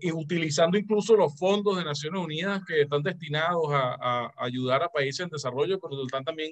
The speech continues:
sacando provecho de allí y sacando números de vacunas. O sea, eso es una competencia en realidad de modelo. Entonces, lo que nos preocupa a nosotros es ver esa, esa polarización, eh, creciendo, ¿no?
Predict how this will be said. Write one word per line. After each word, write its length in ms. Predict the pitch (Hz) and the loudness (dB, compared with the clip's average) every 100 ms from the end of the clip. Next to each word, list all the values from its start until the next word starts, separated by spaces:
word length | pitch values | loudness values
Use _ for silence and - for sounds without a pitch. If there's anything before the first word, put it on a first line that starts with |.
| - | -4
sacando 480 | 165 156 156 160 - | -4 0 -2 -2 -6
provecho 460 | 139 131 131 170 | -4 -2 -4 -2
de 100 | 147 | -2
allí 200 | 127 156 | -2 -6
y 60 | 180 | -6
sacando 400 | 151 127 135 151 | -6 -6 -6 -4
números 260 | 156 165 | -4 -6
de 0 | |
vacunas. 400 | 165 - 185 214 | -6 -8 -8 -8
O 340 | 220 - - - | -8 -16 -20 -2
sea, 160 | 220 | 2
eso 200 | 196 180 180 | 2 0 -2
es 120 | 170 | 0
una 220 | 220 233 | 2 2
competencia 680 | 220 175 143 151 196 202 190 | 0 -6 -2 -2 0 0 -2
en 60 | 214 | -4
realidad 300 | 170 147 165 | -2 0 0
de 40 | |
modelo. 540 | 175 143 202 180 143 - _ _ - - | 0 0 2 2 -2 -8 _ _ -20 -6
Entonces, 320 | 147 147 196 | -4 0 0
lo 100 | 190 | 0
que 80 | 175 | 0
nos 160 | 151 | 0
preocupa 320 | 147 147 156 208 | 0 -4 0 0
a 40 | |
nosotros 360 | 214 185 202 180 | 2 2 2 2
es 60 | |
ver 180 | 170 226 | 4 6
esa, 380 | 214 185 180 135 131 | 4 2 0 -2 2
esa 480 | 147 147 160 131 120 | 2 4 0 -2 -6
polarización, 840 | 139 127 120 120 120 139 135 170 - - - - | -4 -4 -4 -6 -8 -6 -6 -6 -10 -18 -18 0
eh, 340 | 143 127 120 | 2 2 0
creciendo, 500 | 127 120 156 147 104 | -2 -4 -2 -2 -2
¿no? 140 | - | -10